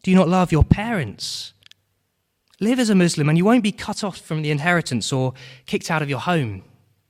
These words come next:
Do you not care about your own health and well-being? Get rid of your Bible and you'll stop getting beaten and imprisoned. Of course, they love their families. Of course, they don't want to be beaten.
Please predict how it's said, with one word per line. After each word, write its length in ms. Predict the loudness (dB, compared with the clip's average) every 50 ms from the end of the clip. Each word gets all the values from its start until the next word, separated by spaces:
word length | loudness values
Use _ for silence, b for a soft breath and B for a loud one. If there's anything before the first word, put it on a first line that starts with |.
| _ _ _ _ _ _ _ _ _ _ _ _ _ _ _ _ _ _ _ _ _ _ _ _
Do 80 | -2 0
you 60 | 2
not 160 | 2 2 0
care 220 | 2 2 4 4 6
about 200 | 4 4 4 6
your 160 | 6 6 8
own 160 | 6 6 4
health 380 | 4 6 6 6 6 6 4 2
and 240 | 2 2 2 2
well-being? 680 | 2 2 2 2 2 2 2 2 2 2 0 -2 -6 -10 -16 _ _ _ _ _ _ _ _ _ _ _ _ _ _ _ _ _ _ _ _ _ _ _ _ -2
Get 160 | -2 0 2 4
rid 160 | 4 4 4
of 80 | 4
your 100 | 2 0
Bible 380 | 0 0 -2 -2 -2 -2 -2 -2
and 100 | 0 0
you'll 100 | 0 0
stop 360 | 0 2 2 2 0 2 0
getting 420 | -2 -2 0 2 2 4 4 2 B B B B B
beaten 480 | _ 0 0 0 -2 -4 -4 -4 -4 -4 -4
and 180 | -4 -2 -2 -2
imprisoned. 720 | -2 -2 -4 -2 -2 -2 0 0 -2 -2 -4 -6 -12 -18 -20 _ _ _ _ _ _ _ _ _ _ _ _ _ _ _ _ _ _ _ _ -20 -20 -20 _ _ _ _ _ _ _ _ _ _ _ _ _ _ _ _ _ -12 -12
Of 100 | -10 -4
course, 300 | 0 2 2 2 0 0
they 140 | -4 -4 -2
love 280 | -2 -2 -2 -4 -4
their 140 | -4 -6 -8
families. 840 | -4 -2 0 2 2 2 2 2 0 0 -4 -6 -8 -8 -10 -14 _ _ _ _ _ _ _ _ _ _ _ _ _ _ _ _ _ _ _ _ _ _ _ _ _ _ _ _ _
Of 80 | _ _
course, 240 | 2 4 4 6
they 80 | 6 6
don't 200 | 6 6 6 6
want 280 | 6 6 6 6 4 0
to 80 | 2 4
be 140 | 4 6
beaten. 540 | 6 6 6 6 4 2 -4 -6 -6 -6 -12